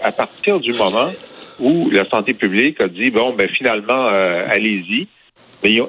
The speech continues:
mais la santé publique n'a jamais considéré que c'était important. C'est, c'est, c'est, c'est particulier.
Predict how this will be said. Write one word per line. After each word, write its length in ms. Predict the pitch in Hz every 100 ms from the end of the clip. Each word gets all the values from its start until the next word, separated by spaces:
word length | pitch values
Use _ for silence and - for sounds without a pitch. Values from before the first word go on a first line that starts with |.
| -
mais 80 | 104
la 120 | 107
santé 240 | - 117
publique 280 | 139 131 208
n'a 120 | 123 107 -
jamais 440 | 156 196 185 240 - -
considéré 800 | 156 139 - 139 113 135 196 269
que 80 | - 113
c'était 240 | 120 160
important. 520 | 160 - 139 - 135 160
C'est, 120 | - 101 -
c'est, 120 | 110 -
c'est, 100 | 117 113
c'est 120 | 107
particulier. 600 | - - - - 151 247